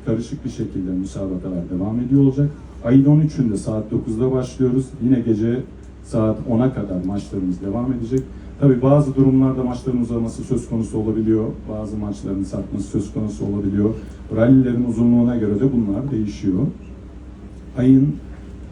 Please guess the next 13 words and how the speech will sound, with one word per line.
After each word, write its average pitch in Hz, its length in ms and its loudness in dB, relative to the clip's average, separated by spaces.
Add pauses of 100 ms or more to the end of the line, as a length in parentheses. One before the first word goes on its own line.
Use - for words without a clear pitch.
(160)
on 151 220 8
dört, 131 200 4 (160)
on 139 100 8
üçü, 135 260 4
on 135 280 4
dördü, 120 260 2 (100)
on 139 240 6
beşi 107 300 -2
en 139 320 4
önemli 104 400 -2
günler. 117 360 -2 (400)
Buralarda 131 920 0 (260)
ayın 143 220 4